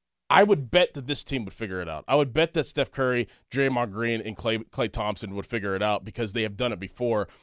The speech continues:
That's where I think that they've earned it. They've earned the right for us to wait to see if they can overcome what the obstacles are right now. They haven't earned anything yet this year. Crosby has.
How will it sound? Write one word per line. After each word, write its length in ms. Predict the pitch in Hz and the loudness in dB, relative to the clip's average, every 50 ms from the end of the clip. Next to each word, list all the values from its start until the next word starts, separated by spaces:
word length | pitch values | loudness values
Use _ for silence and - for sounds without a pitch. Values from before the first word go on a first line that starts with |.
| _ _ _ | _ _ _
That's 280 | - 156 185 208 - 165 | 2 2 2 2 2 2
where 120 | 165 165 | 2 2
I 80 | 147 139 | 2 2
think 220 | - - 143 110 | 0 -2 -4 -4
that 160 | 107 131 117 107 - _ _ _ _ - | -4 -6 -6 -6 -12 _ _ _ _ -18
they've 320 | 120 110 131 143 139 107 - _ _ - | -8 -4 -2 -2 -2 -2 -6 _ _ -6
earned 280 | 123 120 117 110 87 | -6 -4 -6 -6 -8
it. 160 | 85 82 - _ _ 123 | -10 -12 -12 _ _ -2
They've 220 | 135 139 139 - _ - | -2 -2 -2 -2 _ 2
earned 300 | 175 190 214 240 226 196 | 4 6 6 4 4 2
the 60 | 170 | 0
right 380 | 143 135 135 160 175 180 139 - | 0 2 2 2 2 2 0 -6
for 220 | - - 151 - - - | -8 -6 -6 -6 -4 -4
us 220 | 175 170 - - | -4 -4 -4 -8
to 160 | - - 165 | -8 -8 -8
wait 480 | 135 117 113 117 139 156 160 165 160 _ | -8 -6 -6 0 2 2 2 2 0 _
to 120 | - 151 | -10 -8
see 380 | 135 - - - 180 170 160 143 | -6 -4 -4 -2 -2 -2 -2 -2
if 140 | 131 120 - | -4 -8 -6
they 200 | 131 139 143 147 | -4 -2 -2 -2
can 220 | - - 131 127 - | -2 -2 -6 -6 -4
overcome 720 | - 139 139 127 123 123 - - - 143 135 127 113 107 101 | 0 0 0 0 -2 -6 -8 -4 -2 0 0 0 0 -4 -6
what 260 | 104 120 127 120 - _ _ | -2 -2 -2 -2 -2 _ _
the 240 | - 110 113 110 110 | -10 -8 -4 -2 -2
obstacles 480 | 107 104 104 - - 98 - 101 90 | -2 -2 -4 -6 -10 -12 -10 -10 -10
are 200 | 87 87 87 87 | -8 -8 -8 -8
right 200 | 78 73 71 - | -8 -10 -14 -16
now. 260 | - 65 62 60 - _ _ _ _ _ _ _ _ _ _ _ _ _ - | -20 -20 -20 -20 -20 _ _ _ _ _ _ _ _ _ _ _ _ _ 0
They 100 | 147 160 | 2 4
haven't 220 | 180 185 185 180 | 4 4 6 6
earned 160 | 180 185 180 | 4 6 6
anything 280 | 170 165 143 135 151 139 | 4 2 2 0 0 2
yet 200 | 139 135 117 - | 2 2 2 0
this 180 | 123 110 - - | -2 -4 -2 -4
year. 240 | 104 95 80 - - | -6 -6 -6 -8 -2
Crosby 340 | - 139 151 180 139 90 87 | 2 2 4 4 2 -2 -8
has. 300 | 80 80 85 - - | -10 -10 -10 -12 -18